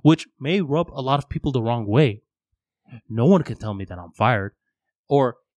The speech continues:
if they could tell me that I'm fired, they're not going to s-, want to fire me because I provide so much value to their company. You gotta get to that level before you're just spouting out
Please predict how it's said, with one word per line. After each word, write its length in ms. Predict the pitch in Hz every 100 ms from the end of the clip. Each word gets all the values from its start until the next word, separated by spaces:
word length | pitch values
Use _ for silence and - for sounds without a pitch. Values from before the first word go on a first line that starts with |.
| -
if 180 | 151 135
they 140 | 143
could 260 | - 214 -
tell 200 | 208 160
me 240 | 113 110 _
that 280 | 127 113 - _ - 117
I'm 120 | 117
fired, 400 | - 104 107 135 _ _ _
they're 140 | 123 131
not 160 | 151
going 180 | 139 143
to 80 | 147
s-, 160 | 120 - _
want 260 | 131 123 127
to 40 | 117
fire 220 | 120 160
me 160 | 120
because 380 | 104 110 120 - _ - -
I 220 | - 123 120 -
provide 340 | - 127 123 - _ _
so 280 | - - 151
much 180 | 156 104
value 440 | 120 127 123 131 -
to 100 | 131
their 220 | 120 113
company. 500 | - 143 113 90 82 _ _ _ _ -
You 120 | 123
gotta 180 | 147 160
get 140 | 165
to 140 | - - -
that 340 | 123 131 -
level 240 | 131 131
before 380 | 120 120 131 117 _ _ -
you're 80 | 117
just 160 | 131
spouting 480 | - - 123 131 120
out 220 | 120 120